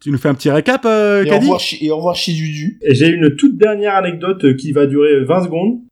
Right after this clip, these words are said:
Speaker 2: Vas-y, vas-y, vas-y.
Speaker 3: Vous avez peut-être, euh, entendu parler de, de Ben Barka, qui était un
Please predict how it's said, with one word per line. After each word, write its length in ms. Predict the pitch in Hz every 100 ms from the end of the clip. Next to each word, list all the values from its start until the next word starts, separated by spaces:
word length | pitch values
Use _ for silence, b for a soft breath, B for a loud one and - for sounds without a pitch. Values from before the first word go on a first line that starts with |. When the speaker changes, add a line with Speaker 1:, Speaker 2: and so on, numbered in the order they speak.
| -
Speaker 2:
Vas-y, 240 | 131 123
vas-y, 240 | 156 120 123
vas-y. 380 | 101 101 165 -
Speaker 3:
Vous 140 | 139
avez 160 | 151 156
peut-être, 320 | - - -
euh, 200 | 139 127
entendu 400 | 135 131 143 135
parler 260 | 135 131 127
de, 260 | 113 101 101
de 80 | 107
Ben 240 | 107 120
Barka, 380 | 120 113 196 247
qui 60 | -
était 260 | 120 120 113
un 280 | 107 104